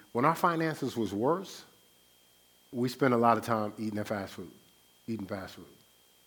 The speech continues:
Like when we were growing as, in a new relationship, we spent, actually all of our meals was fast food. You know, so I did, you were Taco Bell back then,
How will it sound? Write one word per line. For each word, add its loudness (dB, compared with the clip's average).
Like -2
when 0
we 8
were 4
growing 4
as, -2
in -4
a 0
new 2
relationship, 0
we 2
spent, 2
actually 0
all 4
of 6
our 6
meals 2
was -12
fast -14
food. -20
You 0
know, 4
so 0
I -4
did, -8
you -6
were 0
Taco 2
Bell 2
back -8
then, -8